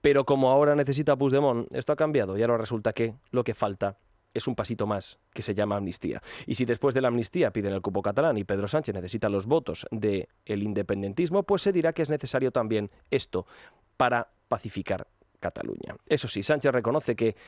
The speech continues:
s-, tiene una enorme dependencia del bloque nacionalista e independentista porque ninguna fuerza política puede hoy gobernar sola en España. Verónica Jorro.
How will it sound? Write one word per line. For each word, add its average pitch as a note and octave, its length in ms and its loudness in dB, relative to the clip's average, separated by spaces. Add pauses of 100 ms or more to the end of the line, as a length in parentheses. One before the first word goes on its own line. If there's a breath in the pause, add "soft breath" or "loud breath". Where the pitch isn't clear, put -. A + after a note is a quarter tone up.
(360 loud breath)
s-, - 380 -12
tiene C#3+ 240 2
una C3 100 4
enorme B2 280 4
dependencia A#2 640 2
del A#2+ 180 2
bloque B2+ 300 2
nacionalista A#2 760 0
e - 80 0
independentista A#2 840 2
porque C#3+ 360 0 (360)
ninguna A#2 360 0
fuerza A#2 300 -2
política A2+ 460 -2
puede G#2+ 260 0
hoy D#3 180 2
gobernar B2+ 460 0
sola G2 220 0
en F#2 80 -4
España. D2 420 -6
Verónica B2 320 -2
Jorro. - 320 -16